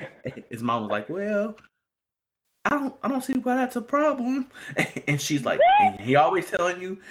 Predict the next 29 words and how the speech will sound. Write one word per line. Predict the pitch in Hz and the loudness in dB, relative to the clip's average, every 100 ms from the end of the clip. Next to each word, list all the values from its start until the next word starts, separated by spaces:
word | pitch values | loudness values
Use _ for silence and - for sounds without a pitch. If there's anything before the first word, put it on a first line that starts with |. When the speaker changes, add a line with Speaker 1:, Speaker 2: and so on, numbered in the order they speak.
| - - | -12 0
Speaker 1:
he | 139 | 4
always | 160 196 - | 6 4 4
<laughs> | |
telling | 190 190 196 | 2 2 0
you | 180 | -2
my | 175 175 | 0 0
motherfucking | 147 156 202 190 240 220 | 2 2 2 -2 -2 0
business." | 139 127 135 143 | 0 0 -2 -4
And | - | -6
she | 131 160 | -8 -4
like, | 143 139 - _ _ _ _ _ - | -2 -4 -8 _ _ _ _ _ -8
"Well, | 123 | -4
that's | 180 302 | -2 -4
his | - 175 | -6 -8
fault | - 147 135 | -4 -4 -2
if | 135 | -6
he | 127 | -6
telling | 139 135 | -6 -6
me | 131 | -4
my | 120 | -4
business. | 151 165 131 | -6 -8 -8
He | 233 | -6
don't | 113 | -6
tell | - 160 | -4 -2
me | 135 | 2
everything. | 135 123 104 - - | 2 2 0 2 0
He | - | 2
tell | - 202 | 2 2
you, | 180 | 0